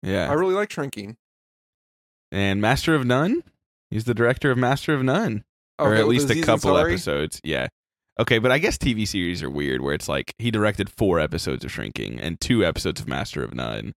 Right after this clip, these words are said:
Speaker 1: So, like, you know.
Speaker 2: But still, like,
Speaker 1: Still, competently
Speaker 2: those are two, like,
Speaker 1: making
Speaker 2: pretty, like,
Speaker 1: something.
Speaker 2: prestige good T V shows.
Speaker 1: Daisy Jones and the Six. But yeah, okay. So apparently The Circle is just that bad.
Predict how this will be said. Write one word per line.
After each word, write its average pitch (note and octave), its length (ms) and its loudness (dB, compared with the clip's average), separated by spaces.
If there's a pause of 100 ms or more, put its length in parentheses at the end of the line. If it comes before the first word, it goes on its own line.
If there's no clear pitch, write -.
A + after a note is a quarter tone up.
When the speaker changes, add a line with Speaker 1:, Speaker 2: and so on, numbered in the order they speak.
(380)
Speaker 1:
So, F#2 260 0
like, E2 300 0 (120)
you A2+ 140 -6
know. A#1+ 260 -6 (380)
Speaker 2:
But A#3+ 140 2
still, F#3+ 520 0
like, D#3+ 180 2
Speaker 1:
Still, F2+ 520 2 (100)
competently A2+ 840 2
Speaker 2:
those - 200 6
are A#3+ 120 2 (140)
two, A3+ 440 0
like, G#2 160 6 (120)
Speaker 1:
making F#3 80 0
Speaker 2:
pretty, G#3+ 280 2
like, F3+ 160 2
Speaker 1:
something. C3+ 100 -10
Speaker 2:
prestige F3 560 -2
good E3 220 0
T D#3 160 -8
V F#3+ 180 -2
shows. A2 540 -6
Speaker 1:
Daisy G#2+ 320 0
Jones G2 320 0
and F#2 100 -2
the F#2+ 60 -2
Six. - 600 -4
But G2+ 220 2
yeah, C#2+ 300 0
okay. - 360 -4 (160)
So A2 140 0
apparently F#2+ 400 2
The - 80 -6
Circle C#2+ 300 -6
is - 60 -8
just - 140 -14
that G1+ 180 -6
bad. G1+ 180 -8